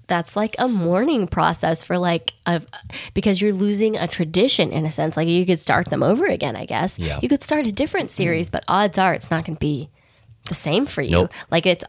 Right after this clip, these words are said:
Speaker 1: the kids and you are always gonna compare it to that first thing, whatever it was.
Speaker 2: Sure.
Speaker 1: Even if the new thing is great. So, um, you know, um,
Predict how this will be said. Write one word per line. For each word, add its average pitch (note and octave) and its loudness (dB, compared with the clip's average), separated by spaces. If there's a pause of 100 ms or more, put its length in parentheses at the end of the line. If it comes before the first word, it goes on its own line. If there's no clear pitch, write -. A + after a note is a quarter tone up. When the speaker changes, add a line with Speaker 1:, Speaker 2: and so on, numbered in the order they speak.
(100)
Speaker 1:
the F3+ 2
kids A3 0
and G3 2
you G3+ 2
are F3+ -4
always F3+ 0
gonna G3+ 0
compare G3 0
it - -2
to D#3+ -2 (420)
that F3+ 0
first - -2
thing, D3 2
whatever D#3 0
it - -2
was. - 0
Speaker 2:
Sure. D#2+ -4 (400)
Speaker 1:
Even G3 4
if F3 0
the F#3+ 2
new F#3+ 4
thing G3 2
is G3 0
great. - -6 (340)
So, F3+ 4
um, F#3 -2 (340)
you B3+ 2
know, E3 2 (1000)
um, A3+ 4